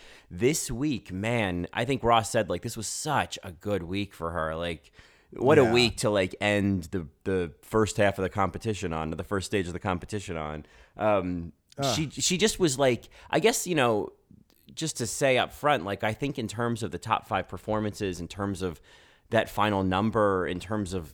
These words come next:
Speaker 1: even the runways, like, Evie just felt to me like the clear winner, at least this week.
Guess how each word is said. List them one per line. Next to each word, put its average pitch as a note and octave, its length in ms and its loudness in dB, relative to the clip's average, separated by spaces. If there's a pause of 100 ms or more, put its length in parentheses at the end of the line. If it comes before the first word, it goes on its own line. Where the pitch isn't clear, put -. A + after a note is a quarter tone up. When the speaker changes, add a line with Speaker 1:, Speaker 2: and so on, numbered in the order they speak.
Speaker 1:
even A#2 300 -4
the F2+ 100 -2
runways, F2+ 600 0
like, F#2 240 -4
Evie C#3 380 -4
just F#2 400 -8 (640)
felt - 300 0
to A#2+ 80 -2
me B2 120 2
like A2 180 -2
the - 60 -12
clear A#2 400 -4
winner, E2 540 -4
at G2 100 -4
least G#2 220 -6
this D#2 180 -8
week. F2+ 460 -10